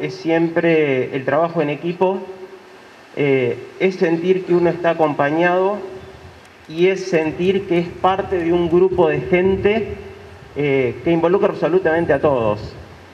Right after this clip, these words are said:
preceptores, administrativos, docentes, estudiantes. Eh, y la mejora y lograr lo mejor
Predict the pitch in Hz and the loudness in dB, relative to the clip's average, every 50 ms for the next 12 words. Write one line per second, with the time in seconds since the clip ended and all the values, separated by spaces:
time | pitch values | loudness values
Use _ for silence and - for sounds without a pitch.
0 | - - - - 156 147 - - 147 131 - 160 151 147 139 131 123 123 117 120 | -20 -20 -6 -4 -2 -2 -2 -2 -4 -2 -2 -2 -2 -2 -2 -2 -4 -2 -2 -2
1 | 123 120 123 117 117 123 117 117 117 117 135 127 127 117 107 107 113 110 110 - | 0 -2 -2 -2 0 0 0 0 0 0 0 2 2 2 2 2 0 -2 -2 0
2 | - 139 123 117 107 117 113 110 - 123 117 - - 127 127 127 123 123 113 104 | 0 -2 -2 0 -2 -2 -2 -2 -2 -4 -4 -2 -2 0 2 2 2 2 0 0
3 | 107 101 - 104 95 87 - - - - - - - - - - - - - - | -4 -4 -4 -6 -6 -6 -10 -14 -18 -20 -20 -20 -20 -20 -20 -20 -20 -20 -20 -20
4 | - - - - 139 143 131 127 127 123 - - - - - 170 180 175 185 175 | -20 -20 -10 -6 -2 0 0 0 0 -2 -4 -8 -12 -10 -6 -2 0 0 2 2
5 | 175 180 180 180 180 - 220 214 208 175 165 156 135 - 127 - - - 151 156 | 2 2 2 0 0 2 2 2 2 2 2 0 0 -2 -4 -8 -12 -8 -4 -2
6 | 147 147 151 160 175 180 180 185 185 175 156 151 151 151 135 - 185 185 185 165 | 0 2 2 2 2 2 4 4 4 4 4 2 0 0 0 0 2 2 2 0
7 | 151 | -2